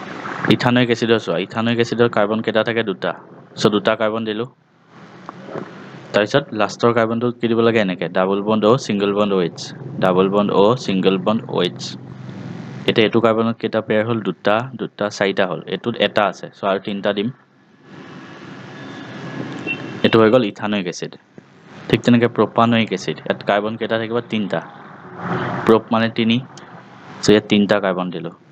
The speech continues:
লাষ্টৰ কাৰ্বনটোত কি দিব লাগে? ডাবল বণ্ড অ', ছিংগল বণ্ড অ' এইচ, মানে ডাবল বণ্ড অ',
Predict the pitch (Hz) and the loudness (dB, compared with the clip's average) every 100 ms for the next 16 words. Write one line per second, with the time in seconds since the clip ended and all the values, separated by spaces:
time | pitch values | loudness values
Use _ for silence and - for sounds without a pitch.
0 | - - - - - - - - 104 98 | -20 -20 -18 -16 -16 -16 -12 4 4 4
1 | - 113 110 113 113 117 113 107 110 113 | 0 0 2 2 2 0 0 2 4 4
2 | 123 98 92 101 101 110 - 107 139 - | 4 2 2 0 0 -4 0 0 0 0
3 | 95 98 98 101 98 85 82 - - - | 2 4 4 2 2 0 -4 -12 -18 -6
4 | 92 95 90 90 95 101 104 - 98 | -2 2 2 2 0 0 -2 0 2